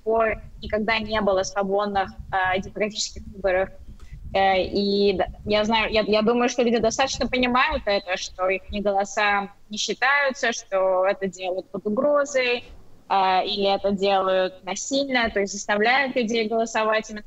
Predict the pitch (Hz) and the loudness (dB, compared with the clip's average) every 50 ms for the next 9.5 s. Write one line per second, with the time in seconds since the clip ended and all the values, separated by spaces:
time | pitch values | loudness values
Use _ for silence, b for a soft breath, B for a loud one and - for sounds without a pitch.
0 | - - 208 - 202 196 185 202 202 208 208 - - 202 185 180 - - 196 - | -10 -10 -6 -4 -4 -4 -4 -4 -4 -6 -6 -4 -4 -6 -6 -8 -14 -12 -8 -4
1 | 208 196 220 214 202 202 - - 190 - - 208 175 - - 202 190 - 190 190 | -2 0 2 2 2 2 0 -2 -6 -4 -4 -6 -4 -2 0 0 0 2 0 0
2 | 180 - 190 185 190 202 196 196 190 190 190 - 175 175 180 175 - - - _ | 0 0 -2 0 0 2 2 2 2 2 0 0 0 0 0 -2 -4 -8 -16 _
3 | _ _ _ - 185 190 185 185 185 185 180 180 175 - - - - - 214 208 | _ _ _ 0 2 4 4 4 4 4 2 2 0 -4 -8 -6 -4 -2 0 2
4 | 202 202 190 185 180 175 175 - - - 190 190 185 185 185 180 180 175 175 170 | 4 4 4 4 4 2 2 0 -2 -2 0 2 2 2 2 2 2 2 0 0
5 | 165 165 165 - - - - - - - - _ _ - - - - - - - | 0 -2 -4 -10 -18 -20 -20 -20 -20 -20 -20 _ _ -6 -6 -6 -6 -6 -8 -8
6 | - - - 185 196 202 - 208 202 202 196 190 - 196 190 190 - 196 - 208 | -6 -4 -2 -2 0 2 2 2 2 2 2 2 2 2 2 2 2 0 2 2
7 | 202 196 175 185 - 185 180 180 196 240 269 254 269 247 240 233 233 - _ _ | 2 2 2 0 0 0 0 2 2 2 4 4 4 4 2 0 0 -4 _ _
8 | _ _ _ _ _ _ _ _ - 196 202 196 196 185 - 220 - 208 202 214 | _ _ _ _ _ _ _ _ 0 2 4 4 4 4 2 0 2 0 -2 0
9 | - 226 233 247 262 247 233 233 226 | 0 0 2 2 4 2 2 0 -2